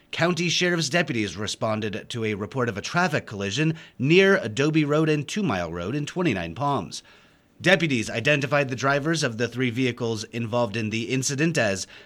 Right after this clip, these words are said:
Trevor Wayne Ernest, twenty-four, Robert Campbell,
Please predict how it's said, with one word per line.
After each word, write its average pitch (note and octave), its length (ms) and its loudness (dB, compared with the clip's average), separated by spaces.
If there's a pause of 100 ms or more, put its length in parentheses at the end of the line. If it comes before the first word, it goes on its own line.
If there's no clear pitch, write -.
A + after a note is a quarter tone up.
(100)
Trevor A#2+ 380 2
Wayne A#2 320 0
Ernest, D#3+ 520 2
twenty-four, D#3 640 -2 (300)
Robert C3+ 340 4
Campbell, D#3+ 460 2